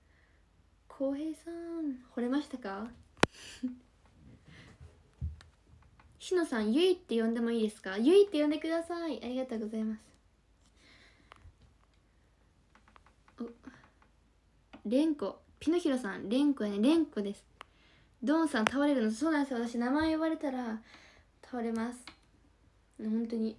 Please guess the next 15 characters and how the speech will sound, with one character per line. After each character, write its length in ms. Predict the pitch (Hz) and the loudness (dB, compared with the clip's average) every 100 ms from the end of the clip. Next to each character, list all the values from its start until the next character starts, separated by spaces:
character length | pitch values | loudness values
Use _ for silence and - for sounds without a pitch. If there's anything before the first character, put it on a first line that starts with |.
| - - - | -14 -12 -4
う 180 | 240 | -2
わ 140 | 233 220 | -2 -4
ー 80 | 202 | -8
み 140 | 190 | -10
た 60 | 180 | -12
い 40 | |
に 160 | 180 190 | -12 -12
な 100 | 190 | -14
り 80 | 196 | -14
ま 120 | 190 | -18
す。 60 | - - _ _ - - - _ _ - - - - - - - - - - - _ _ _ _ - - | -20 -20 _ _ -20 -20 -20 _ _ -20 -20 -20 -20 -20 -20 -20 -20 -20 -20 -20 _ _ _ _ -20 -12
カ 140 | - 349 | -4 -2
ズ 100 | 320 | 0
さ 180 | 240 | -2
ん、 100 | 226 | -4